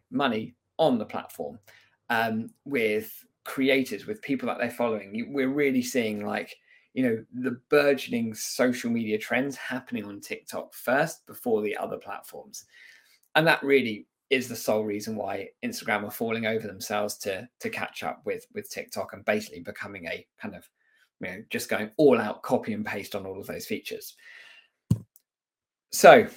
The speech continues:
but it isn't always people looking to TikTok to copy, because TikTok are also copying others. Um,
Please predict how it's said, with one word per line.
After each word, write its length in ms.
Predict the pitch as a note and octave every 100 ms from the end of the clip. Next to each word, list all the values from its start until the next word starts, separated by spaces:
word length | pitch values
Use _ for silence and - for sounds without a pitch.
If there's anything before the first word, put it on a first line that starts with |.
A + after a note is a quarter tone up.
| - - - _ _ _
but 280 | F3 E3+ -
it 160 | -
isn't 240 | G3 B3+ B3
always 760 | G#3 A#3+ D3 A#2+ G#3 G#3+ - -
people 380 | D#3+ D3+ C#3+ C#3
looking 260 | B2+ C3
to 100 | C3
TikTok 400 | - A3 - - -
to 80 |
copy, 420 | - A#2+ - E2+ E2+
because 300 | A2+ B2 A2+
TikTok 500 | - - C3+ B2+ -
are 80 |
also 320 | D#3 E3 - F#3
copying 380 | C3+ C#3 C#3 C#3
others. 400 | B2 F2+ G#2+ - - - - -
Um, 460 | C3+ C3+ C3+ C3